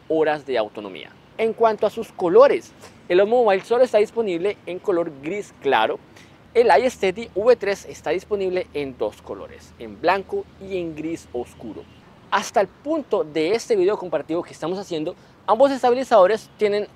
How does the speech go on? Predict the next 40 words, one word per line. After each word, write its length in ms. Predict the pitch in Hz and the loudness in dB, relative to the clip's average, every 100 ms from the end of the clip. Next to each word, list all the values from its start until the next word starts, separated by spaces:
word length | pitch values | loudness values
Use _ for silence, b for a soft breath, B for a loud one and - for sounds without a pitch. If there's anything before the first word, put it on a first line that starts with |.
| - - | -4 -2
esas 260 | 180 190 | 0 0
características, 600 | - 160 - 160 - 202 | 2 2 0 -4 -6 -12
por 140 | 160 147 | -10 -8
lo 40 | |
tanto 180 | 135 139 | -8 -8
hemos 180 | 160 170 | -8 -8
podido 260 | 135 127 | -6 -6
contrastarlas. 800 | 135 139 113 104 - 101 - - - B B B | -6 -8 -8 -12 -12 -12 -12 -16 -20 B B B
Esta 260 | 214 226 247 | -2 0 0
parte 400 | - - 247 233 | 2 4 2 2
que 80 | 208 | -2
te 80 | 165 | 0
voy 80 | |
a 40 | 185 | 0
decir 180 | 185 190 | 2 2
ahora 260 | 175 185 B B | 4 2 B B
son 200 | - - | -6 -2
características 720 | 233 240 - 190 185 202 208 - B B | 2 0 0 -2 -2 -4 -4 -6 B B
que 100 | - | -6
tiene 200 | 180 226 | 0 4
uno 240 | 247 240 220 - | 4 4 0 -6
y 80 | 196 | -6
que 180 | - | -2
no 160 | 190 196 | 0 -2
tiene 240 | - 240 | -2 -2
el 80 | 240 | 2
otro, 240 | 226 214 202 | 2 2 0
y 60 | |
aquí 260 | 160 - 196 | 0 0 0
el, 260 | 180 170 156 | 2 0 -2
el, 160 | 147 127 | -4 2
la 120 | 139 | 4
balanza 380 | 135 147 156 185 | 6 4 0 -10
se 200 | - 165 | -10 -6
va 240 | 143 165 214 B B - | 0 0 0 B B 0
a 100 | 147 | 2
ir 80 | 156 | 2
por 460 | - - 240 269 | 0 2 6 6
completo 640 | - 190 165 190 190 208 190 - | 2 -4 -2 -2 0 0 -2 -2
hacia 500 | 160 - 175 175 | -2 -4 0 0